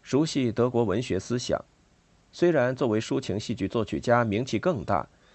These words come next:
却也是德国新歌曲引人注目的倡导者。莱夏特是当时最训练有素的音乐家与作家，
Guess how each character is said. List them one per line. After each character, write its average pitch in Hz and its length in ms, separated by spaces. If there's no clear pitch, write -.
却 208 220
也 123 160
是 135 180
德 139 220
国 123 160
新 180 220
歌 185 160
曲 87 340
引 98 240
人 90 160
注 113 160
目 90 140
的 - 100
倡 120 260
导 80 200
者。 - 240
莱 156 180
夏 202 220
特 147 340
是 113 300
当 123 180
时 101 320
最 107 200
训 117 200
练 101 200
有 85 180
素 - 180
的 82 120
音 110 160
乐 107 160
家 104 340
与 - 180
作 127 280
家， 78 260